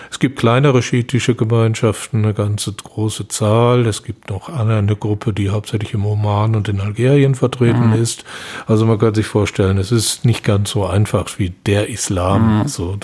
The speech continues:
Speaker 1: einfach scheint.
Speaker 2: Mhm.
Speaker 1: Es gibt ganz viele Jahrhunderte, waren die wichtigste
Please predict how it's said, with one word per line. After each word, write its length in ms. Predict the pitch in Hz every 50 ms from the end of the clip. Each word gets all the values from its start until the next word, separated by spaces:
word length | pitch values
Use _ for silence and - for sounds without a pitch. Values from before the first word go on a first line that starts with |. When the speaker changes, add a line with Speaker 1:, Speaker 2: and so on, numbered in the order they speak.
| 104 98
Speaker 1:
einfach 440 | 95 98 98 - - 95 85 -
scheint. 480 | - - - 78 82 82 80 85 - - - - - - - -
Speaker 2:
Mhm. 260 | - 123 120 123 117 - - - - - -
Speaker 1:
Es 280 | 208 143 131 117 104
gibt 480 | - 135 127 127 - - - - - -
ganz 680 | - - 110 107 117 120 - - - - - - - - -
viele 240 | - - 139 135 131
Jahrhunderte, 640 | 117 113 107 107 120 123 123 120 110 - 131 117
waren 240 | 110 110 107 104 104
die 140 | 101 101 101
wichtigste 1040 | 110 120 - - - 123 120 - - - - - 120 110 110 110 107 110 110 104